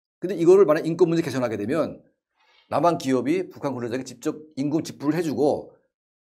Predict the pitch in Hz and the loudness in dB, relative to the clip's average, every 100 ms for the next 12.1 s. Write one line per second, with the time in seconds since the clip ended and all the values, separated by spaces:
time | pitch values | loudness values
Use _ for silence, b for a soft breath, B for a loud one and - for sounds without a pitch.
0 | _ - 151 190 - 214 180 143 127 123 | _ -14 -4 -4 0 -2 0 -2 0 -2
1 | 123 139 131 131 85 - _ _ _ 151 | -2 -4 -2 -2 -4 -12 _ _ _ -2
2 | 151 139 143 147 147 147 120 120 113 107 | 0 2 2 2 0 -2 -2 -6 -6 -2
3 | 170 208 B B B B _ _ - 165 | -2 -4 B B B B _ _ -2 -2
4 | 123 143 135 143 143 107 113 110 135 110 | 0 0 2 2 0 -6 -8 -4 -4 -4
5 | 139 156 143 120 92 110 135 80 - _ | -10 -10 -8 -8 -8 -4 -4 -4 -14 _
6 | _ _ _ _ _ - 202 160 151 151 | _ _ _ _ _ -6 -4 -2 -2 -4
7 | 120 139 131 110 110 120 117 104 - 147 | -6 -6 -6 -6 -4 -6 -8 -14 -10 -8
8 | 104 90 147 113 - b b b b b | -8 -6 -4 -4 -6 b b b b b
9 | b _ 131 - 214 175 180 196 190 - | b _ -10 0 0 0 0 2 2 0
10 | - 139 143 139 131 117 131 175 110 117 | -8 0 2 2 0 -2 -6 -8 -8 -8
11 | 147 127 110 185 202 214 - 147 135 160 | -8 -6 0 2 2 -2 -4 -4 -2 -2
12 | 131 | -4